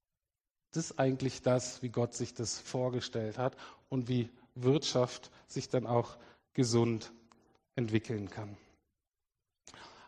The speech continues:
Abschließend zu diesem Punkt ein Vers, der mir persönlich seit langem zu einem Schlüssel über meinen Wert und auch den Wert meiner Arbeit geworden ist, ist folgender. Ich hatte das große Glück, dass ich nie irgendwas gemacht habe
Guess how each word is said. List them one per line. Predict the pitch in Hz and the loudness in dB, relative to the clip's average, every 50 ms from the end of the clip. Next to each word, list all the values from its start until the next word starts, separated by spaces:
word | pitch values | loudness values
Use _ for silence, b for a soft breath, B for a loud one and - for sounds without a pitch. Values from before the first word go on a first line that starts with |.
| B | B
Abschließend | - 196 - - 196 185 175 185 170 | 6 6 6 6 4 2 2 4 4
zu | 196 | 6
diesem | 175 175 170 165 165 156 | 6 6 6 4 2 6
Punkt | - 185 185 175 | 8 6 8 8
ein | 151 147 147 | 6 4 4
Vers, | - - 160 165 160 - | 4 6 6 6 6 4
der | 170 151 | 2 6
mir | 156 180 180 | 8 8 8
persönlich | 180 185 160 139 139 175 208 214 185 151 - | 8 6 4 6 8 8 8 8 6 4 4
seit | - 165 147 143 143 | 6 6 6 8 10
langem | 143 143 156 170 175 156 147 | 10 10 10 10 8 4 2
zu | 139 - 165 135 | 2 2 4 6
einem | 147 147 147 143 135 127 | 6 6 6 6 2 0
Schlüssel | - - - - 208 233 226 - - 139 127 120 123 | -2 -2 0 4 4 4 4 4 6 6 6 6 6
über | 123 135 135 143 135 | 4 4 6 6 6
meinen | 135 139 139 139 143 143 143 139 127 123 | 8 8 8 8 8 6 6 4 6 8
Wert | 139 135 139 147 165 175 175 - | 8 8 10 8 6 4 4 2
und | 156 135 - | -2 2 6
auch | 135 135 135 123 - - B B B B B B B B _ | 6 6 6 6 2 -6 B B B B B B B B _
den | 143 143 131 | 4 6 10
Wert | 127 139 147 139 143 | 12 12 12 12 10
meiner | 147 139 139 139 123 | 6 8 8 8 8
Arbeit | 127 135 143 156 156 156 147 143 143 143 143 - - - | 10 12 12 12 12 12 12 10 10 10 6 0 -8 -2
geworden | - 143 131 131 131 135 135 139 | -2 2 6 8 8 8 8 6
ist, | 139 135 - | 4 2 0
ist | - 127 - - | -2 -4 0 6
folgender. | - 156 156 160 156 147 127 113 110 107 | 10 10 12 12 10 8 8 6 6 6
Ich | 107 - | 4 2
hatte | - 147 - 143 | 0 2 4 2
das | 143 135 - | 2 2 2
große | - 160 170 165 170 | 2 2 4 4 4
Glück, | 147 156 160 165 165 | 4 4 2 4 6
dass | 165 147 - | 4 4 4
ich | - 156 151 127 - - B B B B B B B B _ | 4 2 2 2 0 -8 B B B B B B B B _
nie | - 165 208 247 254 226 | 2 6 8 8 8 8
irgendwas | 165 156 165 175 180 175 175 151 147 139 - - | 8 8 8 8 8 8 6 6 6 4 4 2
gemacht | - 143 139 143 165 - - - - - | 2 4 6 6 6 4 4 -4 2 4
habe | 143 127 123 127 131 123 135 165 208 254 | 6 6 8 8 6 8 8 6 6 6